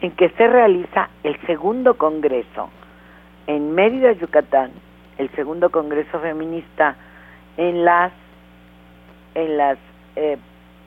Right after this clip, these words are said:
primaveras de la gran e importante Constitución Mexicana de mil novecientos diecisiete. A Ermila se la conoce como la primera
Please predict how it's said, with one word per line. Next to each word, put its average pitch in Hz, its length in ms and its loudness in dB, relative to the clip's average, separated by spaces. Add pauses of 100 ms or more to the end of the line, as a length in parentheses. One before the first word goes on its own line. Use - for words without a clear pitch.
(280)
primaveras 175 840 2 (720)
de 165 160 -2
la 160 280 4 (460)
gran 160 560 0 (280)
e 151 100 -6
importante 143 840 -4 (460)
Constitución 143 1000 -8
Mexicana 127 760 -6 (140)
de 135 160 -6
mil 139 220 -10
novecientos 123 680 -10
diecisiete. - 800 -14 (640)
A 170 140 4
Ermila 202 680 0
se 147 120 -2
la 135 160 4
conoce 143 760 -4 (680)
como 143 200 -4
la 139 180 2
primera 180 760 0